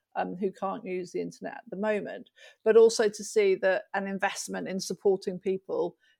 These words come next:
to get the devices and data and the, the support to develop those skills that they need will then actually bring them into being, um, people or patients that can interact with them digitally. I think, though, it's important to understand your local ecosystem. So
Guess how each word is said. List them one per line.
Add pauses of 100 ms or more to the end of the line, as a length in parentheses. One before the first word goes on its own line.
(100)
to
get
the
devices
and
data
and
the,
the
support
to
develop
those
skills
that
they
need (300)
will
then
actually
bring
them
into
being, (360)
um, (100)
people
or
patients
that
can
interact
with
them (340)
digitally. (340)
I
think,
though, (180)
it's
important
to
understand
your
local
ecosystem.
So